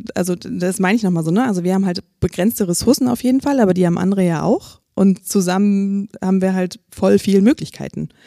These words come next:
Und das viel mehr zu nutzen, zusammenzudenken. Und es gibt in Sachsen-Anhalt auch schon total viel, auch ähnliche Projekte wie Sigusa, die es schon mal gab.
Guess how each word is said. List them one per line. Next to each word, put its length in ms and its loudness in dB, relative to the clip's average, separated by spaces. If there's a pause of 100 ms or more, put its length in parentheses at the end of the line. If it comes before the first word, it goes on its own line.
(400)
Und 440 -2
das 160 2
viel 200 4
mehr 220 2
zu 160 0
nutzen, 560 0
zusammenzudenken. 960 0
Und 100 -4
es 140 -4
gibt 220 0
in 100 2
Sachsen-Anhalt 580 -2
auch 80 -2
schon 180 -2
total 400 -4
viel, 280 0
auch 140 -2
ähnliche 340 2
Projekte 480 -4
wie 40 -4
Sigusa, 460 -4
die 100 -4
es 100 -4
schon 120 -6
mal 160 -2
gab. 360 -2